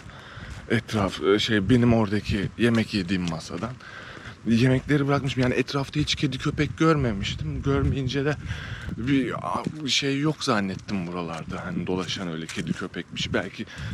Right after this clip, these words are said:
daha iç kısımlarda falandır diye düşündüm. Neyse ondan sonra çatır çutur sesler geliyor. Sonra bir de o uyku sersemliği. Birazcık da uykuya dalmıştım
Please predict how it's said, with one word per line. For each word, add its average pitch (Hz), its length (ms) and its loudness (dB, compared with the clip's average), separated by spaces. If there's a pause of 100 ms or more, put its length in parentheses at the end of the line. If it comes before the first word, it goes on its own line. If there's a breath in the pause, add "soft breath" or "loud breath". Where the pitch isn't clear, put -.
(160 loud breath)
daha 117 260 2 (480)
iç - 220 0
kısımlarda 104 600 0
falandır 104 640 -4
diye 73 240 -4
düşündüm. - 420 -8 (1400 loud breath)
Neyse 170 420 0
ondan 151 380 0
sonra 160 320 -2 (440 loud breath)
çatır 156 260 0
çutur - 300 0
sesler 147 500 2
geliyor. 117 320 4 (140)
Sonra 120 180 2 (100)
bir 120 80 -2
de 131 100 2
o 127 120 2
uyku 131 480 0
sersemliği. 123 680 -4
Birazcık 117 440 -12
da 131 40 -10
uykuya 120 440 -8
dalmıştım 117 360 -6